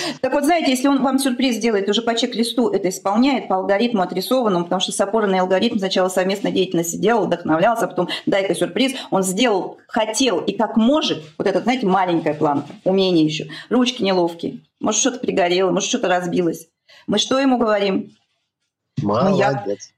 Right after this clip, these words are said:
Speaker 1: на основании его поступка ты сделал вот это, вот это, мы ему даём, я концепцию присваиваю, личностное качество. Какой ты у меня ловкий,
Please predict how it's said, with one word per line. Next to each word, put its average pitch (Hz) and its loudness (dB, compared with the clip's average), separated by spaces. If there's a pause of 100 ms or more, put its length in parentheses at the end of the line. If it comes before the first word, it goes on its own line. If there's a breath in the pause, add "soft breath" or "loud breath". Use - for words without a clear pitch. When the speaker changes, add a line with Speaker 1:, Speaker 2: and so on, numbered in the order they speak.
(240 soft breath)
Speaker 1:
на 220 2
основании 226 0
его 185 2
поступка 180 -2
ты 175 2
сделал 190 0
вот 175 -2
это, 165 0
вот 160 0
это, 233 -2
мы 185 0
ему 175 2
даём, 170 2
я 180 2
концепцию 165 -2
присваиваю, 185 -2
личностное 175 0
качество. 156 -4
Какой 226 -2
ты 208 0
у 175 0
меня 165 2
ловкий, 175 0